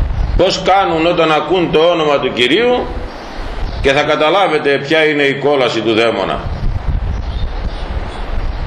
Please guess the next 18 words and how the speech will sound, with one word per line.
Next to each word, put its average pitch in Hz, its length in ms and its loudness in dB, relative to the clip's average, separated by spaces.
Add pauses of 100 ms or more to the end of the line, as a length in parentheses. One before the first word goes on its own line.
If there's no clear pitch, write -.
(760)
Η - 80 0
κόλαση 170 440 2
του 139 140 0
δαίμονα 226 720 2
είναι 156 680 2 (420)
το 139 260 4
άκουσμα 147 640 0
του 131 220 0
ονόματος 131 520 0
του 117 160 -2
Χριστού. 107 500 0 (1800)
Πολύ 143 300 4
δε 202 120 2
περισσότερο 190 720 0 (100)
η 165 120 2
θεωρία 165 600 2
του 113 160 -2
Χριστού. 104 460 0